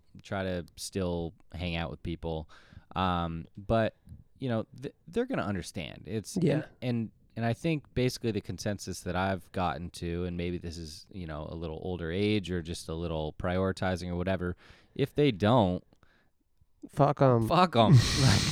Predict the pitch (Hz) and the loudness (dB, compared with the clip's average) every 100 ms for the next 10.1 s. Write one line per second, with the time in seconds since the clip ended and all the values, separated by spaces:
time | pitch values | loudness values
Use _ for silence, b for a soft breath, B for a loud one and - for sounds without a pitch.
0 | - 165 - 147 147 139 127 117 135 123 | -2 -4 0 2 4 4 4 4 4 6
1 | 151 147 - B B B B B 123 120 | 6 4 2 B B B B B 0 6
2 | 143 131 131 117 117 110 101 95 95 92 | 10 10 10 6 4 4 4 2 0 0
3 | 90 98 87 82 - 92 127 117 110 107 | 0 -2 -4 -4 -6 -2 4 8 8 8
4 | 85 - 87 - 92 87 82 85 82 80 | 4 -6 -8 -4 -4 -4 -4 -6 -8 -10
5 | 80 82 80 76 - 90 82 82 78 78 | -8 -8 -8 -10 -10 -6 -4 -4 -6 -6
6 | 76 - 82 78 73 71 73 76 76 71 | -8 -8 -6 -6 -8 -8 -6 -6 -8 -10
7 | 78 - - - 65 - 53 53 62 71 | -10 -12 -14 -14 -12 -12 -12 -12 -14 -16
8 | - - - - - 67 64 - 87 85 | -18 -20 -20 -20 -20 -18 -18 -14 -8 -4
9 | 82 78 - 67 69 60 - - - 85 | -2 -4 -4 -10 -12 -16 -18 -16 -10 -8
10 | 80 | -10